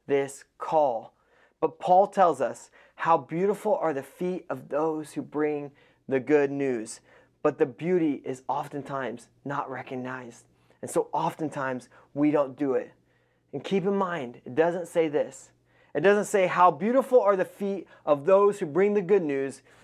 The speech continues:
and that person accepts the good news,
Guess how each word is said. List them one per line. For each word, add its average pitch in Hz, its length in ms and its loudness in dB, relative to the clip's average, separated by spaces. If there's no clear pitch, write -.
and 143 140 0
that 175 200 0
person 220 400 2
accepts 226 680 0
the 160 140 2
good 160 180 4
news, 139 480 0